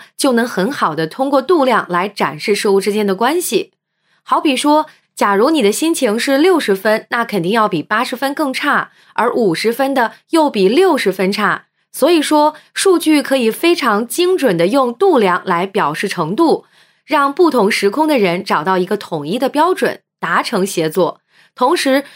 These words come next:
用数据说话还有两层含义：一层是尽量把一切数据化，去搜索和整理，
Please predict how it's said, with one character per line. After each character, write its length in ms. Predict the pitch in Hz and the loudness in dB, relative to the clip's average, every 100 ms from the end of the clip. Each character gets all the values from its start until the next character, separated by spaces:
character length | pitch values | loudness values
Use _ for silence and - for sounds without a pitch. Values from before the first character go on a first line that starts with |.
| _ | _
用 240 | 320 302 | 0 0
数 180 | 302 311 | 0 0
据 140 | 269 277 | 0 0
说 240 | 294 294 | 0 0
话 180 | 294 226 | 0 0
还 140 | 233 | 0
有 140 | 226 240 | 0 0
两 240 | 180 147 | -2 -4
层 160 | 175 196 | -6 -6
含 280 | 175 156 | -6 -4
义： 300 | 226 254 147 _ _ - | -2 -2 -4 _ _ -4
一 120 | 269 | -2
层 220 | - 196 | 0 -2
是 180 | 247 247 | -2 -4
尽 320 | - 190 147 | -2 -2 0
量 300 | 220 320 220 | 0 0 -2
把 220 | 196 160 | -2 -2
一 160 | 147 190 | -4 -2
切 160 | 247 | -2
数 200 | 240 320 | 0 -2
据 160 | 262 202 | 0 -2
化， 340 | 175 185 131 _ _ | 0 -4 -4 _ _
去 240 | - 247 233 | -6 -2 -2
搜 240 | 262 277 | 0 -2
索 180 | 277 185 | 0 -2
和 140 | 165 | -2
整 320 | 208 170 165 285 | -4 -2 -2 -2
理， 220 | 190 | -2